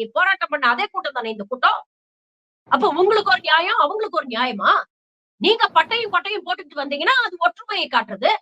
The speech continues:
அவங்க ஹிஜாப போட்டுக்கிட்டு வந்தா அது பிரிவினையை காட்டுறதா? அண்ணாமலை சொல்றாருங்க, இந்துக்களுடைய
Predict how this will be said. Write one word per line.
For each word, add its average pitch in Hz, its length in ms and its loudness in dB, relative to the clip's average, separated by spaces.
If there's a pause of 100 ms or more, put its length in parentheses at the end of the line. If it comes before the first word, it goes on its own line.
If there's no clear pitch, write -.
(220)
அவங்க 427 300 2
ஹிஜாப 427 320 -2
போட்டுக்கிட்டு 359 420 -10
வந்தா 285 160 0
அது 370 160 -4
பிரிவினையை 403 440 -2
காட்டுறதா? 220 460 -2 (420)
அண்ணாமலை 415 500 0
சொல்றாருங்க, 349 580 0 (680)
இந்துக்களுடைய 453 680 2